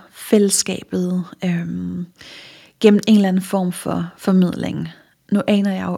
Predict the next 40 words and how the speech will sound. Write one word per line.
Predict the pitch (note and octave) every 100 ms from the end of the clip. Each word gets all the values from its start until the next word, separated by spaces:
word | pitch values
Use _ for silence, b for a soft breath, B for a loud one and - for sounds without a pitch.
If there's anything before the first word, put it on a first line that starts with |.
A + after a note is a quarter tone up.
| -
intet | A3 G#3 G3+ G3+
om, | F#3+ F3+
hvem | F3+ F3+
du | F3 -
er, | G3+ G3+ A3+
eller | - F#3+ F3+ F3 B B B B B
hvad | G3+ G3 G3+
du |
laver | G#3 F#3+ F3+ F#3+ G3+
og | G#3 G3+ F#3 F3+ - -
interesserer | F#3 F#3 F#3+ - G3
dig | F#3
for. | - - F3 F3+ -
Og, | - E3+ E3+ E3
øhm, | F3+ F3 F3 E3+ B B B B B B _
altså, | F#3+
der | F#3
er | - G3
jo | G3+
så | F3 - G#3
mange | F#3 F3+ F#3
muligheder | F#3+ F#3+ F#3+ F3+ F3+ F3+
i |
det | F#3 F#3
her. | F3 E3+ F3 F3 - -
Øhm, | F3 E3+ E3+ E3+ F3 F3 F3 _ _
det | G3+
er |
jo | F#3+
bare | F#3+ F#3
det | F#3+
her | F#3
med | F#3 F#3
at | F#3
finde | - F3+
sin, | F#3 - F#3 F#3+
øh, | - F#3 F#3 B B B B B B
finde | - A3
sin | G#3+ G#3
hylde. | F#3 F#3 F3+